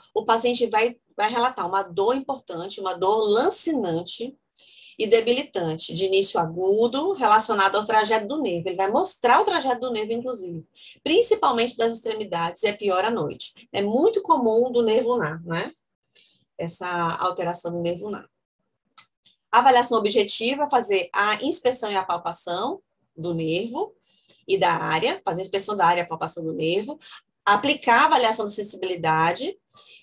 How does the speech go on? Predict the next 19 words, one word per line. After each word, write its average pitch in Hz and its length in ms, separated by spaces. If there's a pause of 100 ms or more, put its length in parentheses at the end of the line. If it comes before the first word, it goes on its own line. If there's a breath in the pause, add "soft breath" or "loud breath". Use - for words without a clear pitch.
(140)
fazer 196 260
a 196 60
sensibilidade 190 540
superficial, 208 1080
a 214 100
sensibilidade 190 680
profunda 240 800 (360 loud breath)
e 277 120
avaliar 262 480
o 240 40
grau 214 280
de 220 480
incapacidade. 226 920 (1800)
Aqui 269 460
é 277 60
a 277 100
palpação 277 540
do - 60
nervo. 185 360